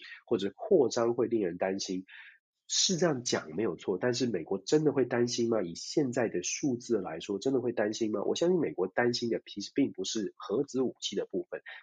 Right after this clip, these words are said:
是整体中国国力以及整体对外的，中国对外的政策才是真正让中国担心的部分哦。所以这个呢，是我们在韩国的问题上面延伸出来的。美中的关系事实上在韩美的军演的话题上还会继续延烧，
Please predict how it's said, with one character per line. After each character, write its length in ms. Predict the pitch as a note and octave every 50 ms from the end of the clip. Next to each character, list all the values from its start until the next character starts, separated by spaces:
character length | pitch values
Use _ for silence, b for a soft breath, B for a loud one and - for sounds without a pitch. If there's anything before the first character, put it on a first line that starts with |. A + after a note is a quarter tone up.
| B
是 140 | - - B2+
整 340 | B2 - - A#2 B2 F3 F#3+
体 220 | - - G2+ F#2
中 240 | F#2 - A#2 A2+ A#2
国 160 | - F#2+ F#2 F#2
国 240 | - - F2 F#2 F#2+
力 140 | A2+ G#2
以 80 | G2 F#2
及 100 | - F#2+
整 180 | - - G#2 A#2+
体 160 | A#2 G2+ F#2+ _
对 220 | - - - C3 A#2
外 300 | A2+ A#2 A#2+ G#2+ F2+ F2
的， 180 | - E2 D2+
中 160 | - - A#2+ A2+
国 160 | G2+ G2 -
对 140 | - C#3+ B2
外 160 | A#2 G#2+ F#2+
的 80 | F2 F2
政 260 | - - D#3+ C3+ F#2+
策 280 | - - - - - B B B B B
才 120 | - G2 F#2+
是 120 | - A#2
真 240 | A2 - A#2 A2+ A#2
正 120 | A#2+ A#2
让 200 | G2 G#2 F#2 F2
中 160 | - G2 G2 F#2+
国 120 | E2+ E2
担 220 | - - F#2 F#2+
心 160 | F#2 F#2 F#2+ F2+
的 80 | D#2+
部 220 | - - F#2 E2 -
分 120 | - F2 D2
哦。 180 | - - - - B B B B B B
所 140 | - C3+ B2+
以 60 | A#2+
这 180 | B2 - F#3+
个 120 | D3+ B2+ G#2
呢， 180 | G#2 G#2 G2 G2
是 260 | - - A#2 G2+ F2+ B B B B B
我 80 | F#2+
们 100 | F2+ F#2+
在 160 | G2+ A#2+ A2 F#2+
韩 320 | - - - F#2 G#2 A#2+
国 140 | - A2 G#2
的 80 | G#2+
问 160 | A2 B2+ A#2 A#2
题 100 | G2 F2+
上 160 | G2 A2 G2+
面 160 | G#2+ G2 F#2
延 180 | F2+ E2 F2 F#2+
伸 200 | - G#2+ G2+ G2+
出 180 | - A2 G2
来 140 | F2 D2+ -
的。 100 | - - -
美 240 | G2 G2+ F2+ F2+ G2
中 180 | - C#3 C#3
的 140 | C3+ B2 A2
关 240 | - A#2+ A2 A2 A2+
系 240 | - - G#2 G2+ G2
事 160 | - - A2
实 100 | G2+ F#2+
上 200 | - G#2+ F#2+ - B B B
在 280 | B - G#2 G2 F#2 - _
韩 240 | - - G#2 G#2+ B2+
美 180 | C#3+ C3 F#2+ F2
的 220 | - E2+ E2 - _ -
军 240 | - A#2+ A#2+ B2+
演 160 | B2 A2+ - - B B B B B _
的 120 | - G2 F#2+
话 200 | - - A#2+ A2
题 160 | - - F2+
上 220 | F2+ - G#2 F2
还 160 | - - - F#2
会 100 | A2 G#2+
继 140 | - A2+
续 140 | G2+ G#2+ G2+
延 200 | F2+ D#2+ D2+ E2
烧， 280 | F2 - F#2+ E2+ E2+